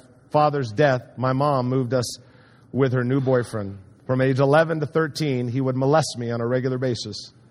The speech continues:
I was so scared and alone and felt very empty inside. One night, I got up the courage to tell my mom about him molesting me, and they shortly, and shortly thereafter, we moved out. I was angry, bitter,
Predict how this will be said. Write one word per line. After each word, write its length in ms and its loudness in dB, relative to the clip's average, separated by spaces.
I 60 0
was 180 0
so 100 2
scared 460 2
and 100 0
alone 440 2
and 120 -6
felt 200 -2
very 300 2
empty 300 -2
inside. 560 -2
One 220 2
night, 260 4
I 140 2
got 220 2
up 100 -4
the 80 -8
courage 400 -2
to 80 -10
tell 200 2
my 140 -2
mom 300 0
about 240 0
him 140 -2
molesting 500 0
me, 160 -4
and 120 -2
they 60 0
shortly, 640 0
and 180 -6
shortly 300 0
thereafter, 520 0
we 120 -4
moved 260 -2
out. 400 -2
I 100 2
was 160 2
angry, 540 0
bitter, 480 2